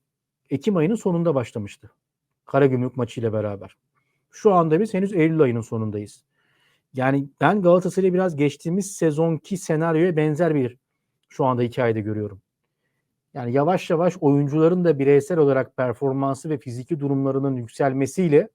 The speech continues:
Galatasaray'ın oyun gücü artacaktır. Ve burada kilit nokta kazanarak devam edebilmek. Kazanarak gittiği sürece Galatasaray bence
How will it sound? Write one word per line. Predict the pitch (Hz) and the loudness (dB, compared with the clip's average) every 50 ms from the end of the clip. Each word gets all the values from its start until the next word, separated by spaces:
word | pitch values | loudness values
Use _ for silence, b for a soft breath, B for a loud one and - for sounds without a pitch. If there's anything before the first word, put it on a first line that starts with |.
| _ _ _ _ _ _ _ _ _ _ _ _ _ - | _ _ _ _ _ _ _ _ _ _ _ _ _ -2
Galatasaray'ın | 147 156 170 165 - 135 - 139 160 190 208 | 2 2 2 2 2 0 0 0 0 0 0
oyun | 170 143 156 170 165 139 | 2 2 4 4 2 0
gücü | 127 127 190 | 0 0 2
artacaktır. | 202 165 151 - - 131 151 156 147 - - - - _ _ _ _ _ _ _ _ _ - | 2 2 2 0 0 0 0 0 0 -2 -8 -10 -10 _ _ _ _ _ _ _ _ _ -6
Ve | 131 143 165 175 180 175 _ _ _ _ _ _ _ _ _ _ _ | 0 2 4 4 2 0 _ _ _ _ _ _ _ _ _ _ _
burada | 165 185 190 190 175 185 | -8 -4 0 0 -2 -2
kilit | - 175 202 196 - | -4 -6 -8 -6 -4
nokta | 170 147 123 - _ 170 190 240 - _ _ _ | -4 -4 -4 -4 _ -6 -6 -6 -8 _ _ _
kazanarak | - - 160 156 160 160 156 147 131 - - | -4 0 0 2 2 4 4 2 2 0 -2
devam | 123 120 117 113 113 | -4 -2 -2 -2 -4
edebilmek. | 113 107 110 101 104 101 104 98 95 _ _ _ _ _ _ _ _ _ _ _ _ _ _ | -6 -6 -8 -10 -10 -12 -12 -14 -14 _ _ _ _ _ _ _ _ _ _ _ _ _ _
Kazanarak | _ - 165 165 202 214 208 202 190 202 | _ -6 -2 0 2 2 2 2 0 -2
gittiği | - 185 175 - 214 220 | -4 -10 -8 -6 -8 -8
sürece | 202 - 196 165 139 143 | -2 0 0 2 2 2
Galatasaray | 131 135 135 135 127 - 139 113 - 131 135 190 233 226 196 | 2 4 2 2 2 0 -4 -2 -2 -2 -2 -2 -4 -6 -4
bence | 170 156 151 156 147 165 165 175 | -2 -2 -2 0 0 0 -2 -2